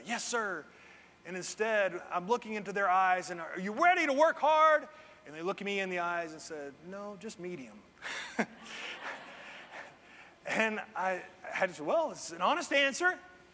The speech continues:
But if we want to see generational accountability come back, it's not going to be a medium effort.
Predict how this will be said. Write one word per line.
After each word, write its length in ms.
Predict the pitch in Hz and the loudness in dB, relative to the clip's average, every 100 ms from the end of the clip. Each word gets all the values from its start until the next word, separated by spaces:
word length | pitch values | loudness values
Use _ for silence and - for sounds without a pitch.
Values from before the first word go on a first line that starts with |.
| - - - - _ - | -20 -20 -20 -20 _ -4
But 100 | 240 | 0
if 140 | 285 233 | 0 2
we 120 | 262 | 0
want 420 | 233 240 302 311 | 2 4 4 2
to 220 | 262 247 202 | 0 0 -2
see 540 | - - 277 285 247 185 | -4 -2 2 4 4 4
generational 640 | 247 269 254 254 240 220 | 2 4 4 2 0 0
accountability 560 | - 240 233 220 254 233 | 2 0 2 2 2 2
come 240 | 226 226 | 0 2
back, 420 | 247 254 233 - - - | 4 4 4 0 -14 -8
it's 200 | 208 - | -4 2
not 240 | 247 240 | 2 2
going 260 | 233 240 226 | 2 0 0
to 120 | 220 | -2
be 160 | 190 233 | 0 2
a 60 | |
medium 420 | 196 226 240 220 220 | 2 2 4 4 6
effort. 320 | 220 - | 4 2